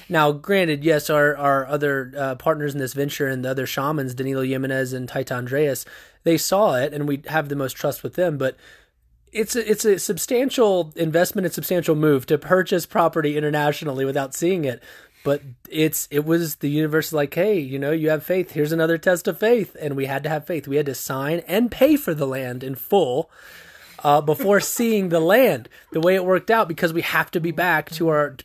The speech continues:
Speaker 1: to the U S on Monday. We had to sign for everything
Speaker 2: Mm-hmm. Yeah, we have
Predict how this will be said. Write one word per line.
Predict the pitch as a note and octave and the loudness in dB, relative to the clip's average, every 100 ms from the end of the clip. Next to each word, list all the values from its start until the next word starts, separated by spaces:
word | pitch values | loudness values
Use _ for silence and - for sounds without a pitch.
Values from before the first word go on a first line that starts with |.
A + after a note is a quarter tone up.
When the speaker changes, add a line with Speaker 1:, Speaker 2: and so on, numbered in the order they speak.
| - | -6
Speaker 1:
to | D#3+ | -4
the | D3 | -4
U | D3 C#3+ | -2 2
S | E3 D#3+ C#3+ - | 2 2 -2 -6
on | D3 C#3 | -8 -4
Monday. | D3 G3+ D#3+ C3+ B2+ - - - | -2 0 0 -2 -4 -14 -12 -4
We | D#3+ | 0
had | F3 | 0
to | D#3 | -2
sign | - E3 E3 B3 | -4 -4 0 -2
for | G#3+ E3 | 0 0
everything | C#3+ C#3 C3+ D3 C#3 C#3+ - | 0 0 -4 -4 -6 -8 -10
Speaker 2:
Mm-hmm. | F#3+ G3 G#3+ A3+ G3+ | -16 -14 -14 -14 -10
Yeah, | A3 | -10
we | |
have | G#3 | -8